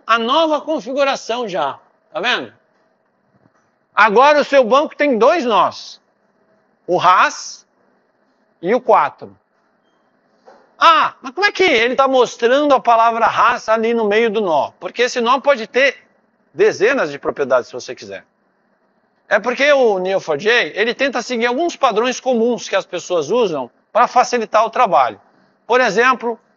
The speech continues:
se você chama a sua propriedade de I D ou de name, ele já entende que você tá querendo que aquilo identifique o nó. E ele já mostra ali no meio pra você como um facilitador. Mas dá pra configurar ele pra mostrar a propriedade que você quiser.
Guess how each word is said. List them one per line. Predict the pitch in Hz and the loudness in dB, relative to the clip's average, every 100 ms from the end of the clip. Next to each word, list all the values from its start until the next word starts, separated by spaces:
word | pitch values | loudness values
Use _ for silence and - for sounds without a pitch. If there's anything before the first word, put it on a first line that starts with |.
| _ _ | _ _
se | - | -2
você | 247 - 339 | 0 0 -2
chama | - 285 254 | 0 2 2
a | |
sua | 233 | 2
propriedade | 220 208 185 185 180 165 | 0 0 -2 0 2 2
de | 180 | 0
I | 156 | 0
D | 113 143 196 | -4 -4 -2
ou | 160 | -2
de | 135 | -2
name, | 139 147 233 180 104 _ _ _ _ _ - | -6 -2 -2 -2 -6 _ _ _ _ _ -2
ele | 233 233 | 0 0
já | 226 320 | 2 2
entende | 339 269 226 254 233 190 180 _ _ _ _ | 2 -2 -2 -2 -4 -6 -12 _ _ _ _
que | 185 | -4
você | 208 - 214 | -2 -2 0
tá | 214 | 0
querendo | 220 208 220 | 0 -2 -2
que | 214 | -2
aquilo | 208 - 214 208 - _ _ | -4 -2 0 0 -2 _ _
identifique | 160 190 196 - - | -6 -6 -4 -6 -4
o | 214 | -2
nó. | 156 120 | 0 -2
E | 175 | 0
ele | 208 233 | 0 0
já | 214 262 | 2 2
mostra | 220 233 196 - | 4 4 2 -2
ali | 165 151 | -4 -4
no | 139 | -6
meio | 139 165 151 | -6 -6 -8
pra | - 160 | -4 -4
você | 185 180 185 196 | -2 -4 -4 -4
como | - 202 202 | -6 -8 -6
um | |
facilitador. | 165 190 202 202 226 226 156 - _ _ _ - | -4 -6 -6 -6 -2 -2 -2 -6 _ _ _ -6
Mas | 220 185 | -4 0
dá | 247 330 | 2 2
pra | 311 | 0
configurar | 269 269 240 220 196 190 | -2 -6 0 2 2 2
ele | 240 | -2
pra | 220 233 | -4 -4
mostrar | 220 - 226 | -2 0 -2
a | |
propriedade | 226 220 226 208 247 240 | 0 -2 -2 2 0 0
que | - | -10
você | 262 233 269 | -8 -6 -8
quiser. | 277 196 151 120 | -8 -2 -2 -2